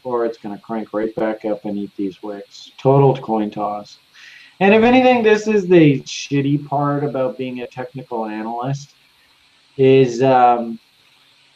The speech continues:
people, you know, and I suppose even, you know, to a certain degree on this show,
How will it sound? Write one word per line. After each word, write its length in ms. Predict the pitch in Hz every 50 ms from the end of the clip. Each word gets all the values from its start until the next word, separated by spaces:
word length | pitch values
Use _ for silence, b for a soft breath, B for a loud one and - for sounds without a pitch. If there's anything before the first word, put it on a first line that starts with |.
| _ _ _ _ _ _ _ _ _ -
people, 600 | - 226 240 233 - 240 233 220 214 208 202 175
you 80 | 175 185
know, 180 | 180 175 175
and 100 | 175 175
I 60 | 180
suppose 520 | 180 175 - 185 - 226 226 226 220 208 185
even, 300 | 196 196 180 185 175 165
you 100 | 151 147
know, 160 | 143 139 139 139 -
to 80 | - 131
a 40 |
certain 300 | 127 - - 139 139 135
degree 380 | 123 120 113 104 117 120 120 120
on 180 | 113 107 101 101
this 180 | 110 117 117
show, 460 | - - - 104 101 98 101 101 98